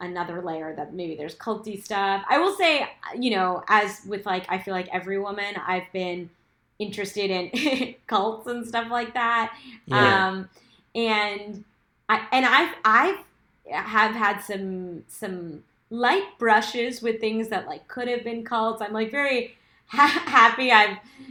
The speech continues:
Speaker 1: I've not ended up in one, 'cause I think I have the, the brain for it. Like, I think there's a type of person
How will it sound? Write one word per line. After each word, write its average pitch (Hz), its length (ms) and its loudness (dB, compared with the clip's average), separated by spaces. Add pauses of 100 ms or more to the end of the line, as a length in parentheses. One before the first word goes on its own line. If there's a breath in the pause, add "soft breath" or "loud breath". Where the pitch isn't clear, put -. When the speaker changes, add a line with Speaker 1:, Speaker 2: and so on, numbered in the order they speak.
(300 loud breath)
Speaker 1:
I've 220 400 6
not 208 320 6
ended 208 220 0
up 202 140 6
in 247 120 -8
one, 262 260 0
'cause 226 160 -4
I 202 140 0
think 202 220 -4
I 196 80 4
have 185 360 0
the, 185 240 -4
the 180 140 -2
brain 180 540 -4
for 349 200 6
it. 349 120 6
Like, 220 140 2
I 202 80 0
think 220 220 -4
there's 220 200 0
a 208 40 -2
type 196 340 -2
of 190 200 -6
person 285 720 -2